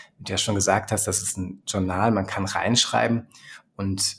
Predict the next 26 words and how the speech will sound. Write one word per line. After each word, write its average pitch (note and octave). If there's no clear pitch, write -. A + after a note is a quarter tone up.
für -
mich A2+
kam A2
es G#2
eben F#2
aus -
einem F2
eigenen F#2+
Bedarf A2
heraus. A2
Meine F#2
Frau -
und F#2+
ich, G#2
wir G2
hatten F#2
damals, F2+
äh, F2
relativ G2+
große -
Beziehungsprobleme -
für -
eine -
Zeit. C3+
Ich -
habe G2+